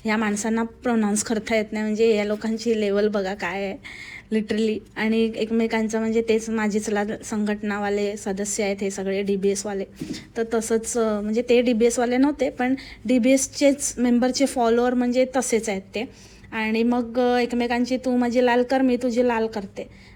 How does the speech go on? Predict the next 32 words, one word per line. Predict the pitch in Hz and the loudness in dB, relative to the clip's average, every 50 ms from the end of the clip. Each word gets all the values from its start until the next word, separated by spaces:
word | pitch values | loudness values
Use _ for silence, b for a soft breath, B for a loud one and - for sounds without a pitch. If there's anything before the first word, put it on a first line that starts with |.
| - | -10
आणि | - 214 226 | -4 -4 -2
भारी, | 226 226 208 202 214 226 240 247 | -2 0 0 0 2 2 2 2
आणि | 226 226 233 | 2 2 0
हिची | 226 220 202 - 240 226 | 0 0 -2 -2 -4 -4
तारीफ | - 220 208 208 226 226 220 220 | -2 -2 2 2 2 2 2 0
आणि | 220 220 | -2 -2
हिच्याकडनं | 220 208 208 226 208 220 233 226 233 233 | -2 -2 -2 -4 -4 -2 -2 0 0 0
इन्स्पिरेशन | 226 202 196 - - 240 226 226 220 - - 254 240 226 | 0 -2 -2 -2 0 2 2 2 2 0 0 0 0 0
वगैरे | 220 214 226 226 240 | 0 2 2 2 2
घेतलंय | 208 214 196 202 202 220 226 | 2 0 -2 -2 -4 -4 -2
म्हणजे | 233 233 233 247 | -2 0 0 0
तुम्ही | 240 247 247 247 254 | 0 0 0 0 0
समजूनच | 247 262 247 240 247 240 262 254 254 247 | 0 0 2 2 2 4 2 2 2 0
जा | 214 190 - - - B B B B B B B B B B - | -2 -4 -6 -8 -10 B B B B B B B B B B 0
काय | 226 226 233 | 2 4 4
लेवल | 240 226 220 220 220 220 214 | 4 4 2 2 2 2 0
आहे. | 196 214 | 0 0
आणि | 226 240 226 | -2 -2 0
ती | 285 269 | 0 2
बाई | 226 247 240 240 254 | 4 4 4 4 4
पण | - 269 269 269 277 | 4 4 4 4 4
तशीच | 262 254 - 277 254 262 | 4 2 2 2 2 2
होती, | 240 226 247 247 | 0 0 -2 -2
त्याच | 247 262 233 240 233 - - | 0 0 0 0 -2 0 2
टाईपची | 233 233 226 226 - - 254 | 2 2 2 2 0 0 0
होती, | 226 214 - 233 - - B B B B B - - | 0 0 -2 -6 -10 -10 B B B B B -2 -2
तगडा | 240 220 220 226 240 240 - - | 0 2 4 4 2 2 2 2
तगडा | 247 214 226 226 233 254 262 - | 2 4 4 4 4 2 0 -2
सगळं | - 277 233 220 247 277 | -2 0 2 4 4 4
काही | 269 - 240 208 233 254 233 | 4 2 -2 0 0 -2 0
तिचं | - 233 214 - 240 262 B B B B B - | -2 -2 -2 -2 -4 -4 B B B B B 4
पैशांभोवतीच | 285 262 262 254 - 311 320 320 285 - 220 233 - - 339 320 - - - - - | 6 6 6 6 6 4 6 6 6 6 4 2 4 6 6 6 6 4 -2 -6 -8